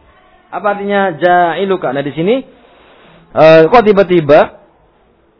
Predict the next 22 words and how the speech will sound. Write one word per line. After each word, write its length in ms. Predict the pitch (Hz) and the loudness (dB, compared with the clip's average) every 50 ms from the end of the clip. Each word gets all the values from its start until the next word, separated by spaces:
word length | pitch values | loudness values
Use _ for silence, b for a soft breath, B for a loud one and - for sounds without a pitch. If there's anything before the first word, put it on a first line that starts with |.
| _ _ _ _ | _ _ _ _
atau 240 | _ 107 123 - 165 | _ -6 -4 -2 0
bukan 240 | 147 143 143 131 | 0 0 0 -2
tiba-tiba 320 | 135 127 131 127 143 131 127 | -2 -4 -6 -6 -6 -8 -8
ya, 240 | 113 117 127 139 135 | -8 -8 -10 -10 -12
ini 160 | 160 185 180 | -14 -14 -14
sebenarnya 320 | 170 160 175 202 196 185 | -12 -10 -10 -10 -8 -6
sudah 120 | 180 185 175 | -6 -6 -6
disinggung 400 | 165 151 156 160 165 180 208 202 | -8 -10 -12 -12 -10 -8 -8 -6
pada 260 | 180 165 156 160 180 180 | -4 -4 -2 -2 -2 -2
tasrif 460 | - 165 151 - - 165 202 208 180 | -2 -4 -4 -4 -4 -2 -2 -2 -2
isim 320 | 147 147 - - 160 151 | -6 -10 -10 -8 -10 -6
fa'il 560 | - 147 135 123 110 139 165 190 208 226 - - _ _ _ _ _ - | -4 -4 -4 -4 -4 -4 -2 -2 -4 -6 -8 -14 _ _ _ _ _ -6
al-muttasil 640 | 131 139 143 165 175 175 - 175 160 - - 208 202 | -4 -4 -4 -6 -8 -8 -10 -12 -10 -8 -10 -10 -8
bidhamiri 580 | 170 160 143 156 156 151 156 156 160 233 - - _ _ _ _ _ _ _ _ _ _ _ _ | -8 -8 -8 -8 -8 -8 -10 -10 -12 -12 -14 -18 _ _ _ _ _ _ _ _ _ _ _ _
nas-, 300 | 120 143 135 - - - - _ _ | -14 -14 -14 -14 -16 -20 -20 _ _
bidhamiri 560 | 127 135 139 135 135 143 139 147 165 160 147 | -12 -10 -8 -4 -4 -2 -2 -2 -2 -4 -4
nasbin 400 | 139 147 139 107 123 143 156 156 | -6 -8 -8 -8 -10 -10 -10 -10
muttasil 480 | 139 131 - - 135 - - 120 110 95 | -10 -10 -10 -10 -10 -10 -10 -12 -12 -10
ya. 240 | 101 110 127 151 _ b b b b b b _ _ - | -10 -12 -12 -14 _ b b b b b b _ _ -12
Ha, 80 | 104 107 | -10 -10
ha. 200 | 87 92 101 98 92 95 - b b b b b b b b b _ _ _ _ _ _ _ | -8 -8 -8 -8 -10 -10 -14 b b b b b b b b b _ _ _ _ _ _ _
Eh, 440 | - 117 127 131 131 131 127 127 | -4 0 2 4 4 4 4 2